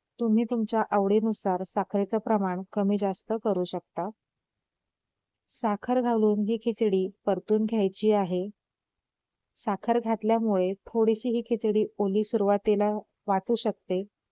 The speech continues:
पण परतून घेतल्यानंतर एक दोन ते तीन मिनिटांनी ही खिचडी छान मोकळी आणि सुकी होते.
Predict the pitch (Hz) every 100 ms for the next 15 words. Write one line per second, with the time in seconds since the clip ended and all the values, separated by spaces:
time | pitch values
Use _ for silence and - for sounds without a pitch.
0 | _ _ - 226 220 - 196 190 233 233
1 | 226 214 202 202 220 208 - 180 - 214
2 | 208 190 190 196 196 226 220 208 202 208
3 | 208 208 214 190 175 180 180 214 208 214
4 | 208 185 185 - - 208 214 202 175 202
5 | 202 190 202 - 214 - 202 208 190 180